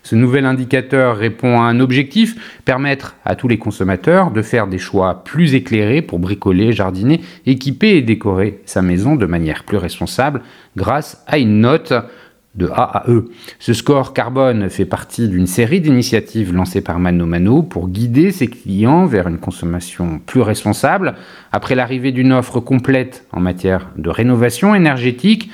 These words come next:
au printemps dernier et d'une offre de produits seconde vie disponible depuis cet hiver, le score carbone marque une nouvelle étape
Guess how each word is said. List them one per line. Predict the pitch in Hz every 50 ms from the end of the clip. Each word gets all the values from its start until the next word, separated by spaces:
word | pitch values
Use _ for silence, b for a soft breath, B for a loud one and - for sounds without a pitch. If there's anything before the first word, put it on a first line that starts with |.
| B B B
au | - 95
printemps | - - 104 95 - 101
dernier | 98 98 98 98 104 127 170 202 185 B B B B B
et | -
d'une | 92 92 98 104 107
offre | 113 113 110 - - - 95 80
de | 90 92 92
produits | 87 - - 107 92 90 92 90 87
seconde | 90 - - 156 147 147 147 147 139
vie | 139 180 220
disponible | 202 175 - - - 127 117 123 123 113 104 95
depuis | 87 98 92 - 101 101
cet | - - 92 - -
hiver, | 92 92 117 147 175 175 180 B B B B B B
le | - 80
score | - - - - 165 160 - -
carbone | - 123 104 98 92 101 120 143 175 185 165
marque | 110 95 107 110 - - - 90
une | 90 92
nouvelle | 120 139 139 160 143 120
étape | 101 - 127 143 175 - B